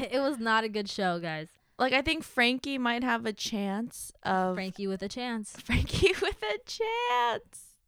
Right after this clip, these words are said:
Speaker 2: With a blog. Um,
Speaker 1: Yeah.
Speaker 2: <laughs> of outshining both of the shows just because that's how, like, kind of low I <laughs> hold these both.
Speaker 1: I gotta say, I hated Jonas. I loved Jonas L A.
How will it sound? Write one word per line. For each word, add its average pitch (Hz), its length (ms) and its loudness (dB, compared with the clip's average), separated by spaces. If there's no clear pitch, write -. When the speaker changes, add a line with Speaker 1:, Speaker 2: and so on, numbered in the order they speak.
Speaker 2:
With - 180 -6
a 110 60 -8
blog. - 280 -10
Um, 220 380 4
Speaker 1:
Yeah. 247 120 -10
Speaker 2:
<laughs> - 40 -20
of 214 400 2
outshining 208 720 -2
both 190 260 -4
of 196 100 -8
the 190 80 -8
shows 196 520 -6
just - 200 -8
because 190 320 -8
that's 180 340 -8
how, 175 200 -10
like, - 240 -12
kind 175 180 -14
of 170 120 -14
low - 340 -12
I - 40 -6
<laughs> - 20 0
hold 247 400 -2
these - 240 -12
both. - 680 -16
Speaker 1:
I 247 120 2
gotta 277 220 6
say, 226 480 0
I 233 140 0
hated 247 440 2
Jonas. 190 680 0
I 226 120 2
loved 208 380 4
Jonas 180 360 -2
L 165 160 -4
A. 160 300 -8